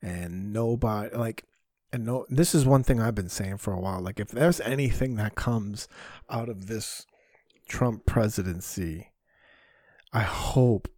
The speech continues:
that it's people seeing how much power the president has. Like, it's just an overwhelming amount of power. And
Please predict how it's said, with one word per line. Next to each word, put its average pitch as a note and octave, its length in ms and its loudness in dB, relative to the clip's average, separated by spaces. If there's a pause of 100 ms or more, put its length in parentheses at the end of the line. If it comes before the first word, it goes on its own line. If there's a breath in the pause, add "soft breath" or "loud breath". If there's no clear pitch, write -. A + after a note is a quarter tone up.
(120)
that G#2+ 200 0
it's - 440 -6 (1160)
people B2 360 2
seeing A2 400 -4
how G#2 160 -4
much G2 380 -8
power B2+ 320 0
the G2+ 80 -4
president G#2+ 520 -2
has. - 380 -10
Like, F#2 140 -4
it's G#2 100 -2
just - 180 -2
an A#2+ 120 -2
overwhelming G#2+ 580 2
amount F#2+ 240 -2
of F2+ 80 -4
power. E2+ 520 -2 (720)
And F#2 580 -6